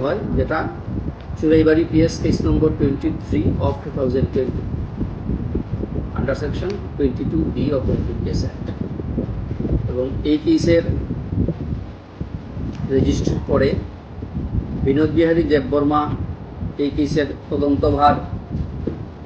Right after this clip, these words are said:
নেন এবং টোটাল কেসের মধ্যে সাক্ষী, তারপর যে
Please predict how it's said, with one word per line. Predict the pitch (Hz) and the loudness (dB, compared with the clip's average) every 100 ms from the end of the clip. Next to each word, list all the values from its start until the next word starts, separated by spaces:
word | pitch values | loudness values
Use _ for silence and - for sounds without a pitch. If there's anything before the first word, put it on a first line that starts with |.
| - - - - - - - | -12 -10 -10 -12 -16 -12 -4
নেন | 131 131 185 - 131 135 | -2 0 0 -2 -2 -2
এবং | 127 131 123 | -4 -2 -2
টোটাল | 135 156 151 147 | 0 2 2 2
কেসের | 139 151 147 | -2 0 0
মধ্যে | 147 147 156 | 2 2 2
সাক্ষী, | - - - - - - - - - - - - - - - - - 123 | 0 -2 -2 0 0 0 -4 -4 -10 -14 -10 -4 -2 -2 -4 -4 -4 0
তারপর | 127 139 135 131 - - - - - - - - - - - - - | 0 4 4 4 0 -8 -14 -12 -6 -6 -4 -2 -2 -2 -8 -6 0
যে | 135 | 4